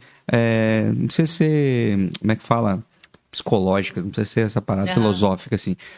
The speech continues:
Speaker 1: Uma das paradas mais legais que, que isso já te proporcionou,
Speaker 2: Sim.
Speaker 1: seja a viagem, conhecer algo,
Speaker 2: Sim.
Speaker 1: até um ganho que você
Speaker 2: É,
Speaker 1: tenha tido.
Speaker 2: na verdade,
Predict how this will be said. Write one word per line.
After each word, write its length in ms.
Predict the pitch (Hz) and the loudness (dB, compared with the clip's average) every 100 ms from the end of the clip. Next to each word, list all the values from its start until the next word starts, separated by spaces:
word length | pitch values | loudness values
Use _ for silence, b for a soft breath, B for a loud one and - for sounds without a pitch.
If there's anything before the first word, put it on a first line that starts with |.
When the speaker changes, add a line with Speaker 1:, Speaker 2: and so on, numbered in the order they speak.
| B | B
Speaker 1:
Uma 80 | 110 | -4
das 120 | 113 | -2
paradas 400 | 120 139 139 147 | 0 0 2 0
mais 260 | 135 143 151 | 2 2 2
legais 480 | 151 143 135 147 - | 0 2 2 0 -4
que, 240 | - 143 | -2 -2
que 160 | 127 151 | 2 0
isso 220 | 151 147 | 0 0
já 100 | 147 | 0
te 140 | 147 | 0
proporcionou, 880 | - 143 147 143 - 127 120 127 117 | 0 0 0 0 0 2 2 2 0
Speaker 2:
Sim. 60 | 90 85 165 | -2 -8 -4
Speaker 1:
seja 440 | - 131 127 120 | 0 2 2 2
a 40 | |
viagem, 880 | 110 110 113 127 147 139 135 131 120 | 2 2 2 2 0 2 2 2 0
conhecer 460 | 113 120 110 - 110 | 0 0 0 0 0
algo, 600 | 101 113 127 110 107 107 | 2 2 0 0 0 0
Speaker 2:
Sim. 80 | 107 | 2
Speaker 1:
até 100 | 117 | 2
um 100 | 139 | 2
ganho 380 | 117 117 123 104 | 2 2 2 -2
que 80 | - | -2
você 80 | - | -2
Speaker 2:
É, 100 | 208 | 2
Speaker 1:
tenha 180 | 220 214 | 2 0
tido. 140 | 220 | 0
Speaker 2:
na 60 | 233 | 0
verdade, 500 | 233 240 240 247 269 | 0 0 0 -2 -6